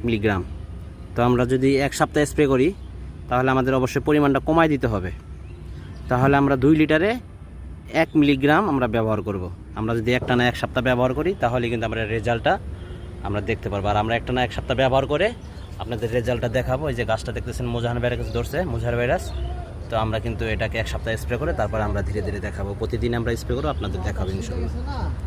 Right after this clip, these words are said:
তো আমরা ওষুধটা মিলিয়ে দিলাম পানির ভিতরে। আমরা কিন্তু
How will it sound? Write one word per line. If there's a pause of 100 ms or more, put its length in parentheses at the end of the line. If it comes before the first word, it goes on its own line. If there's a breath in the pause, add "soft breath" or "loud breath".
(640)
তো
আমরা (200)
ওষুধটা (520)
মিলিয়ে
দিলাম
পানির
ভিতরে। (920)
আমরা
কিন্তু